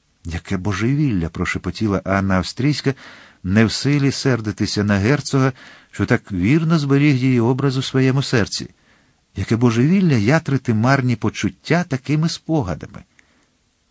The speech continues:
Чим же я маю жити інакше? Адже мені лишилися самі спогади. Це моє щастя, моє багатство,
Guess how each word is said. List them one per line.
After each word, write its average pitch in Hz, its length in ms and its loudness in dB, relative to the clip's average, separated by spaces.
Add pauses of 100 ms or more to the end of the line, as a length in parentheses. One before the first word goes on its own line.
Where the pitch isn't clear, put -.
(320)
Чим 139 320 2
же 156 140 0
я 147 120 2
маю 135 320 2
жити 143 460 0
інакше? 165 600 0 (760)
Адже 95 280 0
мені 120 280 4
лишилися 160 640 2 (280)
самі 123 340 4
спогади. 165 600 2 (840)
Це 87 200 -6
моє 85 280 0
щастя, 165 560 0
моє 87 240 4
багатство, 92 720 2